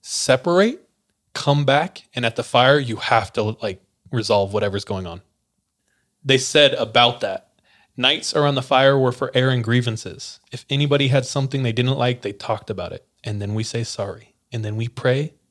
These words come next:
and everything's okay," says Sione. One of the two eldest boys who took on a leadership role, if someone got really mad, like, if I planned on something they didn't wanna do it, you disappear for a few hours, look at the ocean, clear out your mind,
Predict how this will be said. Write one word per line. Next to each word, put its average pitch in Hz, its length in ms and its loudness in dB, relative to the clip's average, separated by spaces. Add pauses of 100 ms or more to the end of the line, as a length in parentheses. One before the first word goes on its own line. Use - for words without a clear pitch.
(100)
and 110 160 -10
everything's 120 560 -2
okay," - 460 -8 (440)
says - 220 -6
Sione. - 360 -14 (800)
One 139 140 4
of 151 60 2
the 143 60 0
two 151 160 0
eldest 139 240 2
boys 135 280 0
who - 80 -10
took - 560 -6
on 127 200 0
a 117 40 -2
leadership 123 480 -4
role, 117 360 0 (160)
if - 80 -4
someone 165 320 0
got 160 180 2
really 151 200 4
mad, 131 280 2
like, 117 200 0
if - 220 -10
I 117 140 0
planned 123 460 -2
on 117 120 0
something 123 500 -4
they 107 100 -2
didn't 117 300 -6
wanna 113 240 -4
do 120 280 -2
it, - 260 -4 (520)
you 120 100 -4
disappear 127 540 0
for 156 140 -2
a 139 40 0
few 143 240 0
hours, 139 460 2 (160)
look 131 260 0
at 139 120 -8
the 143 140 2
ocean, 139 680 0
clear 135 260 0
out 135 240 0
your 139 80 -4
mind, 131 400 -2